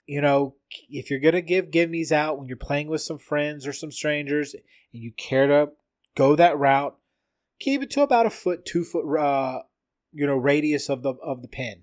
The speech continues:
There are also people out there that when you're playing, they wanna see you putt everything out. There's, there's no need for that, especially if it's, you know, kind of a busy day on the course. Now, the gimmies don't work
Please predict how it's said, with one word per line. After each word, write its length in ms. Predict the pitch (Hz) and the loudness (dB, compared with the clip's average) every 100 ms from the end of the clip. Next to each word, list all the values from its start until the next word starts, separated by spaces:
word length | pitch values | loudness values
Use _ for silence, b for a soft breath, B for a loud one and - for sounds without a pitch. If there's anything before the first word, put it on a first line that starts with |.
| _ - | _ -12
There 140 | 117 | -4
are 60 | 131 | 2
also 300 | 220 254 196 | 2 2 -2
people 400 | - 165 139 135 | -2 -4 0 0
out 240 | 135 135 | 0 0
there 220 | 139 135 | 0 0
that 220 | 127 131 | 0 -4
when 140 | 135 135 | -6 -6
you're 120 | 139 | -6
playing, 540 | - 143 123 120 127 _ 120 | -4 -6 -6 -8 -14 _ -20
they 340 | 110 143 175 | -4 2 2
wanna 280 | 185 180 175 | 0 -6 -6
see 200 | - 170 | -8 -10
you 160 | 170 | -12
putt 300 | - - 160 - | -12 -8 -6 -2
everything 460 | 147 147 - 135 | -4 -4 -8 -8
out. 260 | 135 110 - _ | -6 -8 -10 _
There's, 440 | 165 170 165 147 _ _ - | -4 -2 -2 -8 _ _ -6
there's 240 | 196 170 | -4 -4
no 200 | 139 113 | -6 -10
need 300 | 101 98 98 - | -12 -18 -18 -14
for 60 | |
that, 380 | 104 110 117 - - | -10 -6 -6 -8 -14
especially 460 | - 180 180 202 | -2 -2 0 -2
if 120 | 185 190 | 0 -2
it's, 220 | 165 - | -4 -6
you 100 | 165 | 0
know, 200 | 156 156 | 2 0
kind 260 | - 156 156 | -2 -2 0
of 80 | |
a 80 | 151 | 0
busy 300 | 135 147 160 | 2 0 0
day 180 | 151 143 | 0 0
on 120 | 143 | 0
the 80 | 143 | -4
course. 580 | - 143 139 139 - - 147 | -4 -2 0 -2 -6 -10 -2
Now, 340 | 143 135 135 | 2 2 -2
the 160 | 127 110 | -8 -4
gimmies 480 | 143 156 147 110 | 0 0 -2 -8
don't 320 | 104 143 220 139 | 2 2 2 0
work 440 | 127 120 - | -2 -2 -8